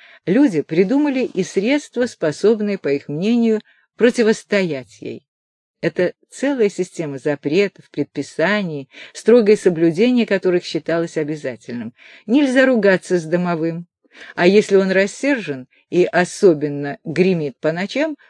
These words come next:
нужно положить на ночь под печку щепотку табаку. Хозяин двора, дворовой, будто бы не любит белых кошек, собак и сивых лошадей, и животных этой масти старались в хозяйстве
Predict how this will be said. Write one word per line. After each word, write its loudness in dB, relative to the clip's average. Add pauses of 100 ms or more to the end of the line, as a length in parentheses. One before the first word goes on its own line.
(120)
нужно 0
положить -2
на -4
ночь -8
под -6
печку -2 (140)
щепотку -2
табаку. -6 (720)
Хозяин 0
двора, -4 (300)
дворовой, -2 (380)
будто 0
бы 2
не 2
любит 2 (100)
белых 2
кошек, -2
собак -4 (160)
и -2
сивых -6
лошадей, -8 (520)
и 4
животных 0
этой 2
масти 0
старались -6
в -20
хозяйстве -6